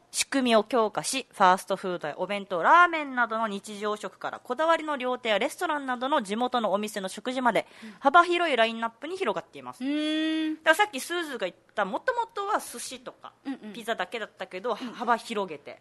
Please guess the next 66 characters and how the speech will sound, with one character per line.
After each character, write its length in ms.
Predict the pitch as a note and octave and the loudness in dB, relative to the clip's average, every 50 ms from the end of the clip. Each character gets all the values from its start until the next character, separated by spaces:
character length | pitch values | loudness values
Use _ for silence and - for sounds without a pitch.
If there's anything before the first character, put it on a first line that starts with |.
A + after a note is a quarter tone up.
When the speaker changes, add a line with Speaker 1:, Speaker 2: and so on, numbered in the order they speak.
| _ - | _ -12
Speaker 2:
う 80 | B3 C4 | -10 -8
ん。 160 | B3+ A3+ F3+ | -8 -6 -6
Speaker 1:
今 140 | G#3+ G#3+ - | -6 -6 -4
い 100 | A#3 A3+ | -4 -4
ろ 100 | A#3+ A#3+ | -4 -4
ん 80 | A#3 | -2
な 120 | A#3+ A#3 A3+ | -2 -2 0
お 40 | |
店 220 | A3 G#3+ G3+ - E3 | -2 -4 -6 -8 -12
に 100 | D3+ C#3 | -12 -14
行 60 | - | -16
っ 20 | |
て 120 | - - C#3 | -14 -16 -14
る 60 | C3+ | -14
み 100 | C3+ B2+ | -14 -12
た 80 | - - | -10 -8
い 20 | |
で 60 | B3 | -6
す 20 | B3+ | -4
よ。 120 | B3+ C4+ | -4 -4
Speaker 2:
な 60 | C4 | -4
る 60 | C#4 | -4
ほ 60 | D4 B3 | -6 -4
ど 160 | C#4+ C#4+ C#4 | -4 -2 0
ね。 360 | C4+ D4 D#4 D#4 D#4 D4 - _ _ _ _ _ _ - - _ - - - | 0 2 4 2 2 0 -4 _ _ _ _ _ _ -20 -20 _ -18 -6 0
え、 60 | F#4 F#4+ G4 E4 - - _ - | 0 0 0 0 -4 -10 _ -8
も 160 | B3 C4+ C#4 B3+ | -4 -2 -2 -2
う 40 | |
知 180 | - - - G#4+ | -2 -4 -2 0
ら 60 | A#4+ - E5 D#5+ C#5 F#4 | 0 0 0 0 0 0
な 160 | B3 A#3 C4+ | 0 0 -2
い 20 | |
間 140 | D4 B3 A#3+ | -2 -2 -6
に 100 | A3 - - | -6 -6 -8
い 40 | D4 | -8
っ 60 | D4 _ - | -8 _ -4
ぱ 60 | A#4 | -2
い 40 | B4+ C5 B4+ A#4+ | 0 0 0 0
あ 40 | |
る 120 | F4 D#4+ C#4+ | 0 0 -2
ん 80 | C4+ | -2
だ 80 | C4+ G#3+ | -2 -4
ね。 260 | G3 F#3+ F#3 F3+ F3 - _ _ _ _ - E3 | -6 -4 -6 -6 -8 -10 _ _ _ _ -16 -12
Speaker 1:
あ、 60 | D#3+ | -10
そ 220 | - - G#3+ A3 | -8 -6 -4 -4
う 20 | A3 | -4
だ。 140 | D#3+ - - | -4 -4 0
ア 140 | - C4+ E4+ | 4 4 4
ト 220 | E4 - G#4 A4+ | 6 8 8 8
ム 240 | A4 A#4 A#4 F4+ - | 8 8 4 4 4
ボ 340 | - F#4+ G#4 G#4 G#4 G#4 G#4 | 6 10 10 12 12 12 10
ー 40 | F4 | 8
イ 60 | C#4+ | 6
夏。 560 | B3+ A#3+ B3 B3+ B3 - - - - - D4+ F4 G4+ F#4+ G#4+ F#4+ - - - - - _ _ _ _ _ _ | 4 4 4 4 4 2 0 -4 -2 2 6 10 12 12 12 10 8 2 -10 -20 -20 _ _ _ _ _ _
Speaker 2:
何？ 380 | - A#3 A3+ A#3+ A#3+ B3 D4 - _ _ _ _ _ _ - | -14 -10 -6 -6 -4 -4 -6 -6 _ _ _ _ _ _ 0
Speaker 1:
ア 120 | - C#4 | 0 2
ト 160 | - - E4+ F4+ | 4 6 6 8
ム 140 | F#4+ F#4 | 8 10
ボ 160 | E4 F4+ F4 E4+ | 10 10 10 10
ー 20 | |
イ 20 | E4+ | 10
覚 180 | E4 D#4+ G4+ | 10 10 10
え 40 | G#4 | 10
て 60 | - | 10
な 200 | G4+ C4+ F#3+ D3 | 8 6 6 6
い？ 60 | D#3 | 2